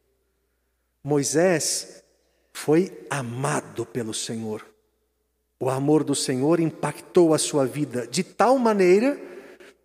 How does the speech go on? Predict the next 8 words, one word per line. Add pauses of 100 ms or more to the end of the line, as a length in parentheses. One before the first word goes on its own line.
(380)
que
ele
a
entregou
até
as
últimas
consequências.